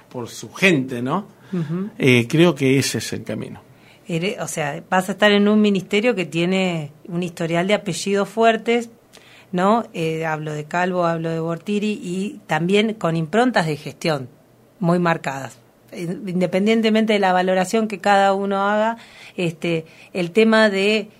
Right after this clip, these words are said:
Speaker 2: los recursos y el manejo de recursos es como un signo distintivo de ese ministerio.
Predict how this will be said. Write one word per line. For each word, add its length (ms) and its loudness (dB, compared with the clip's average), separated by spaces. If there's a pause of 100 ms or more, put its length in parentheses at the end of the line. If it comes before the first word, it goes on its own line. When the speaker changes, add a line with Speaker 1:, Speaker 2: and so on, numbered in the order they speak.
Speaker 2:
los 300 2
recursos 560 0
y 80 -2
el 80 -2
manejo 480 0
de 140 2
recursos 680 -2 (300)
es 180 -2
como 320 2
un 120 0
signo 320 0
distintivo 640 2
de 60 -4
ese 200 -8
ministerio. 640 -6